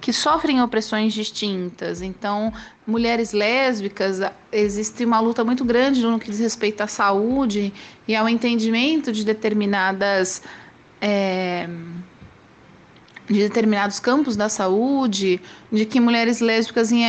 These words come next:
em alguns momentos, têm algumas situações diferentes de uma mulher hétero, né? Então, o, o cuidado com ela é um pouco diferente.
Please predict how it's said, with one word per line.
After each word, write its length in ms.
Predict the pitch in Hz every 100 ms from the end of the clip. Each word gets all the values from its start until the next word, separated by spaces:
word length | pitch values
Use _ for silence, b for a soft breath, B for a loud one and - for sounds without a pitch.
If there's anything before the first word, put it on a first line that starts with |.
| -
em 120 | 240
alguns 280 | 220 214 214
momentos, 380 | 220 220 220 -
têm 200 | 233 220
algumas 840 | 214 190 208 208 208 202 - - B B B - -
situações 640 | - - 262 285 277 269
diferentes 680 | 269 277 311 320 349 330 311
de 60 | 294
uma 160 | 294
mulher 320 | 285 277 277
hétero, 680 | 277 302 311 285 - 175 165
né? 320 | 170 202 240
Então, 500 | 208 214 202 214 226 220 B B -
o, 280 | 208 - 220
o 20 |
cuidado 680 | 220 233 196 233 302 277 262
com 220 | 247 214
ela 200 | 202 208
é 60 |
um 60 | 202
pouco 260 | 202 190 196
diferente. 1120 | 185 - 254 240 208 202 196 190 196 190